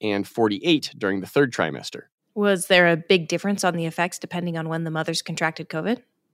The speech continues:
Speaker 1: Well, those who caught covid in the first and second trimester didn't show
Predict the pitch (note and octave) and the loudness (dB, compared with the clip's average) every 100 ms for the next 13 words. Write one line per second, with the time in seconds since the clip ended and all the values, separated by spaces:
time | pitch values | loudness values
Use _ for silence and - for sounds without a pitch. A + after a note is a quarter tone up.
0 | _ _ _ _ - A#2+ C#3+ G3 - G3 | _ _ _ _ -4 6 8 8 4 0
1 | F3 C3+ - B2+ A#2+ A2 A2 G2+ - C3+ | 4 4 4 2 2 2 0 0 2 4
2 | C3 - G2 - F#3 G3+ D3+ - G#2 F2 | 2 0 -2 0 2 2 0 0 0 0
3 | F2 G2+ F#2 - D3+ E3+ D3+ - D3+ C3+ | 0 -2 -2 0 0 2 0 2 4 6